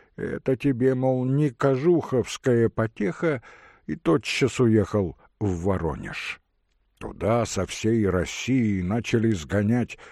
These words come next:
рабочих и ремесленников. По осенним дорогам потянулись обозы. В лесах по Воронежу и Дону закачались под топорами вековые дубы.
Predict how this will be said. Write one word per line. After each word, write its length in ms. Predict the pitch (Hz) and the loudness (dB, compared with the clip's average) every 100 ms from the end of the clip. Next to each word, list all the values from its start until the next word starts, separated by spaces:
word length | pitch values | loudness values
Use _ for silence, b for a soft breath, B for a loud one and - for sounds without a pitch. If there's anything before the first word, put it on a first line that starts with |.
| B | B
рабочих 920 | - - 73 - 147 131 - 107 - b b - | -10 -6 -2 2 2 2 0 -2 -4 b b -14
и 100 | - | -10
ремесленников. 1200 | 117 101 127 127 - 95 107 101 - 69 - - _ _ _ _ - | -8 -4 -2 -2 -4 -4 -2 -2 -4 -12 -16 -20 _ _ _ _ -8
По 140 | - | -6
осенним 800 | - - - 170 160 160 151 123 | -6 -4 0 2 2 0 0 2
дорогам 580 | 127 165 180 147 147 123 | 2 2 0 -2 -2 -4
потянулись 800 | 127 113 120 143 139 127 - B B _ | -6 -2 -2 -2 -4 -4 -8 B B _
обозы. 680 | - 135 82 92 98 82 73 - _ _ _ _ _ | -2 0 0 0 0 -2 -10 -16 _ _ _ _ _
В 220 | 90 - | -6 -4
лесах 600 | 82 76 - 104 98 - | -4 -4 -4 -4 -4 -4
по 120 | - 85 | -6 -4
Воронежу 800 | 82 80 107 107 98 85 92 | -2 0 0 2 0 -2 -2
и 120 | 92 85 | -2 -2
Дону 560 | 90 87 104 117 104 B B - | -2 -2 0 -2 -2 B B -12
закачались 1160 | 76 113 - 117 - - 147 147 120 101 - - | -4 -2 0 -2 -2 -4 -4 0 0 0 -4 -4
под 160 | 120 - _ | -4 -4 _
топорами 800 | - 120 - 113 123 131 120 117 B B - | -4 -2 0 -2 0 0 2 2 B B -8
вековые 720 | 104 127 - 120 113 113 110 | -2 0 0 0 2 2 2
дубы. 580 | 95 101 85 80 - | 0 -2 -2 -6 -8